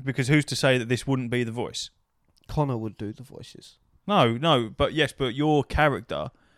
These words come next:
Speaker 1: could just have your voice.
Speaker 2: I'm
Speaker 1: So
Speaker 2: gonna talk like
Speaker 1: so it could be, it
Speaker 2: this.
Speaker 1: could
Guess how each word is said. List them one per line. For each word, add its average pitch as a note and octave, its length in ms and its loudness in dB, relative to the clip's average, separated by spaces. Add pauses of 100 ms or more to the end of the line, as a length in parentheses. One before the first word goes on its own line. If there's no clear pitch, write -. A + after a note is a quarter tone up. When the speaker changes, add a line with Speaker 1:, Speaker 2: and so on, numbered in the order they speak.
(800)
Speaker 1:
could C3+ 260 4 (100)
just - 180 2
have A#2+ 260 2
your A2+ 320 4
voice. A2 420 -2
Speaker 2:
I'm - 80 2 (100)
Speaker 1:
So B2+ 100 10
Speaker 2:
gonna G#3+ 180 10
talk F#3+ 300 10
like F4 260 8
Speaker 1:
so - 100 10
it A4 140 10
could G#4 140 6
be, C3+ 220 10
it C3+ 140 4
Speaker 2:
this. - 20 0
Speaker 1:
could C3 140 2